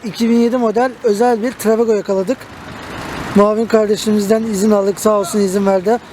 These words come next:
Hatta araba buradaydı. Bizim için, video için buraya çekti. Sağ olsun. Buradan Mers-, Gülnarlılar, Mersin Nur Turizm'e selam olsun. Neden özel bir araç arkadaşlar? Kuşağa özel. Şöyle bakın. Çok güzel bir kuşağı var.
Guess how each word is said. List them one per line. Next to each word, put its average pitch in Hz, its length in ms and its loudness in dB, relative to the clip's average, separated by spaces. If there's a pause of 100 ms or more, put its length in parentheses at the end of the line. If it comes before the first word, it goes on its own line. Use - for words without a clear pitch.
(200)
Hatta 214 300 2
araba 233 320 2
buradaydı. 233 420 0
Bizim 233 220 0
için, 247 220 0
video 233 180 2
için 240 300 0
buraya 226 200 2
çekti. 240 300 -6
Sağ 220 240 2
olsun. 226 320 -4 (1500)
Buradan 226 320 4
Mers-, 226 400 0
Gülnarlılar, 226 640 2
Mersin 226 400 0
Nur 240 120 2
Turizm'e 226 380 -2
selam 226 380 0
olsun. 226 340 -4 (2750)
Neden 269 240 4
özel 240 320 2
bir 226 60 2
araç 220 160 0
arkadaşlar? 220 560 0
Kuşağa 247 400 0
özel. 214 300 0
Şöyle 208 340 -2
bakın. 220 300 -2 (720)
Çok 247 220 4
güzel 214 280 2
bir 208 60 -2
kuşağı 226 320 2
var. 214 180 0